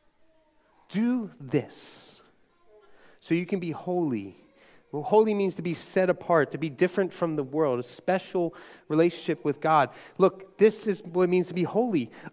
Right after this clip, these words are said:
and be holy by obeying Jesus. So the logic goes something like this, Jesus says. "The Son of God,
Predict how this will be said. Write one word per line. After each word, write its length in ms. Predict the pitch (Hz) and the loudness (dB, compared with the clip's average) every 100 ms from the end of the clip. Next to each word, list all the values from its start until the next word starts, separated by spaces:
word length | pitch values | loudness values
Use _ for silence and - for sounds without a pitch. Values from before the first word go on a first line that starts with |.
| _ - | _ -4
and 380 | 190 170 165 - | 0 0 -2 -6
be 140 | 165 | -4
holy 320 | 160 247 233 | -2 -2 0
by 240 | 156 170 175 | 4 4 4
obeying 720 | 165 139 175 233 196 175 151 | 2 2 0 0 0 0 -2
Jesus. 800 | 165 262 190 110 - - - - _ _ _ - - | -2 0 0 -2 -4 -14 -16 -20 _ _ _ -20 -4
So 140 | 226 | 2
the 100 | 220 | 4
logic 460 | 190 190 311 302 - | 6 6 4 2 2
goes 200 | 196 - | 2 4
something 380 | 214 202 214 | 0 0 0
like 200 | 202 185 | 0 0
this, 200 | 285 262 | -2 -6
Jesus 300 | - 139 117 | -6 -8 -8
says. 420 | - 113 - - - _ _ _ _ _ _ _ - | -8 -10 -10 -20 -20 _ _ _ _ _ _ _ -6
"The 140 | 165 | -4
Son 360 | - - 202 294 | -4 0 2 2
of 160 | 311 | 0
God, 460 | - 123 110 123 | 2 2 2 0